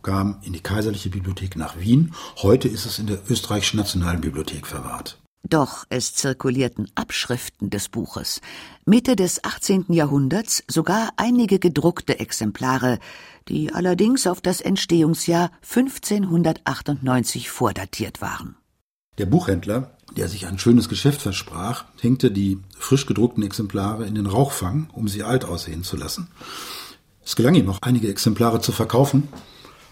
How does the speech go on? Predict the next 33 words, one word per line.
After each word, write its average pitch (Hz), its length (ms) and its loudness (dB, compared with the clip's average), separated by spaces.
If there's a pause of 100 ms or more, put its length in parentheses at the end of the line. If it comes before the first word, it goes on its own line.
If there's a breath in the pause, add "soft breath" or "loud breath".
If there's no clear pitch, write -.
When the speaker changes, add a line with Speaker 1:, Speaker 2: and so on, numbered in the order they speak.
(500 loud breath)
Speaker 1:
Schließlich - 440 0
wurde 110 160 6
er 95 60 0
aber 92 140 0
gefasst. - 640 -2 (220)
Das - 140 -12
Buch 104 320 -2
wurde 95 340 2 (400 soft breath)
vernichtet. 113 640 0
Einige 147 300 6
Exemplare 110 580 0
gibt 95 180 -2
es - 120 -10
aber - 160 -14
noch. - 280 -20 (300)
Speaker 2:
Wer 214 440 4
war 190 260 2
der 185 180 4
Verfasser? - 640 -4 (640 loud breath)
Diese 151 260 4
Frage 160 420 2
war 143 120 2
noch 117 180 -2
offen. - 320 -2 (880 loud breath)
Stammte 226 420 2
das 151 320 -2
lang 131 260 0
gesuchte 165 500 2
Traktat 143 640 -6
tatsächlich, - 800 -6
wie 135 200 -4
oft - 220 -6
behauptet, 143 560 0